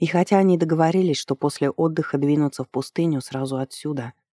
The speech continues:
не приближаясь к Касару, девушка приняла решение отправиться чуть дальше по реке. Тащить Хефера на себе долго она не смогла бы. «Я помогу тебе дойти до лодки», —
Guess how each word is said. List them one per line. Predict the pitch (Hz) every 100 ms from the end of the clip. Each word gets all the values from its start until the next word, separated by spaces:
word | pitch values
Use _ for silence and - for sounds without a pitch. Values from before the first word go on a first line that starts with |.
| _ _ _ -
не | 165
приближаясь | 180 170 180 185 147 -
к |
Касару, | - 151 - 170 165 123 120 _ _ _ _ _ _ -
девушка | 190 220 - 165
приняла | 165 160 160 156
решение | 151 - 170 165 147
отправиться | - 151 147 139 - 139
чуть | - 143 147
дальше | 170 151 -
по | - 135
реке. | 139 - 131 123 _ _ _ _
Тащить | - 151 - 147
Хефера | - 139 - 143
на | 143
себе | - 147 143
долго | 156 151 139
она | 135
не | 135 135
смогла | - 139 151 147
бы. | 127 120 _ _ _ _ _ _ _
«Я | 190 175
помогу | 170 175 180 185 202
тебе | 180 165
дойти | 175 175 170
до | 170
лодки», — | 185 170 - -